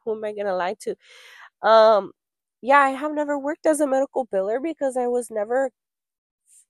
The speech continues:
a-, lucky enough to find an opportunity for that job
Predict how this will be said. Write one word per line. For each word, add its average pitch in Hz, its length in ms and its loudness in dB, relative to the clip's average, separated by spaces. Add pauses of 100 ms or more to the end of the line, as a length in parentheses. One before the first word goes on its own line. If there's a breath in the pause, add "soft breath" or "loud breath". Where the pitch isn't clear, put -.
a-, 233 140 0
lucky 214 460 -2
enough 214 280 -6
to 226 100 -12
find 208 260 -8
an 214 120 -10
opportunity 190 1040 -10 (400)
for 202 400 -2
that 175 280 -4 (160)
job 180 500 0